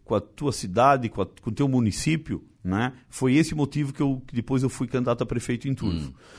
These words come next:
Speaker 1: Não fiz projeto pra ser candidato a
Speaker 2: Não
Speaker 1: deputado.
Speaker 2: era, não era o teu projeto.
Speaker 1: Não era o projeto. Tanto que eu não quis nem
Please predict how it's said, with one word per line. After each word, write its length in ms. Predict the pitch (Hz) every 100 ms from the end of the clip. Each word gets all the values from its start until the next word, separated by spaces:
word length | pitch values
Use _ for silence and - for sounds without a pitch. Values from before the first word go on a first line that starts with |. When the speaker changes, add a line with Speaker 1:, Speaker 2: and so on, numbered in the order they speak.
| - -
Speaker 1:
Não 200 | 185 254
fiz 280 | 269 311 262
projeto 500 | - 143 123 139 -
pra 140 | -
ser 300 | 120 143 131
candidato 440 | 113 123 117 120 110
a 40 |
Speaker 2:
Não 20 |
Speaker 1:
deputado. 260 | 107 104 175
Speaker 2:
era, 140 | 247
não 120 | 220 151
era 140 | 208
o 40 | 170
teu 100 | 90
projeto. 240 | 76 269
Speaker 1:
Não 80 | 311
era 120 | 302
o 20 |
projeto. 400 | - 127 101 -
Tanto 240 | - 247 254
que 80 | 247
eu 80 |
não 140 | 226 220
quis 240 | 220 190
nem 240 | 180 202